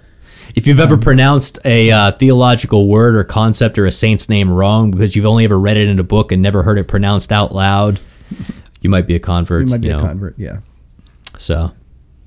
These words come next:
Speaker 1: but yeah, I mean, I think
Speaker 2: Okay.
Speaker 1: i-, that's one of the things that, that, uh,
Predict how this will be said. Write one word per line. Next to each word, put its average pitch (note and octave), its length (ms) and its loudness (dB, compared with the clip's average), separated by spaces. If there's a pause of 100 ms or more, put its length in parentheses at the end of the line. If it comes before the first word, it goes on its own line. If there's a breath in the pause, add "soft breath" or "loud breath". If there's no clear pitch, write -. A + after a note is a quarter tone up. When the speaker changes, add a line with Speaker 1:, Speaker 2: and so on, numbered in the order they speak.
(300 loud breath)
Speaker 1:
but F#3 80 2
yeah, A3 220 4
I F#3 80 4
mean, G3+ 160 4
I F3+ 80 2
think A#3+ 400 -4 (120)
Speaker 2:
Okay. A2 200 -10 (280)
Speaker 1:
i-, B2 180 -10
that's D3 220 0
one E3+ 140 4
of D#3 60 4
the C#3 80 2
things B2+ 300 0
that, A#2 200 -2 (220)
that, G#2+ 360 -4
uh, G2+ 380 2